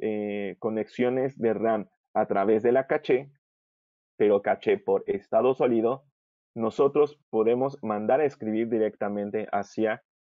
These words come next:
el propio estado sólido y mandar a hacer llamado de, eh, de lecturas hacia, hacia el propio estado sólido. Entonces,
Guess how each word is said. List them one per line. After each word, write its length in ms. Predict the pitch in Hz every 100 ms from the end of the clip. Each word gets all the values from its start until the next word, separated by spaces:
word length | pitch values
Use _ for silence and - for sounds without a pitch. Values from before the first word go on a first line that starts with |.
| _ -
el 180 | 107
propio 380 | - 104 101 110
estado 380 | 104 - 95 92
sólido 420 | - 98 110 113
y 140 | - 104
mandar 260 | 98 98
a 60 | 104
hacer 240 | 104 101
llamado 500 | 101 98 101 101 101 _ _ _ -
de, 320 | 117 123 -
eh, 360 | 107 101 98 98
de 160 | 104 101
lecturas 520 | 101 - 110 110 -
hacia, 340 | 104 - - -
hacia 500 | 104 - 117 117 -
el 260 | 107 101 95 95
propio 320 | 104 104 - 104
estado 400 | - 101 98 101
sólido. 440 | 110 113 95 87 _ _ _ _
Entonces, 580 | 107 110 151 175 165 -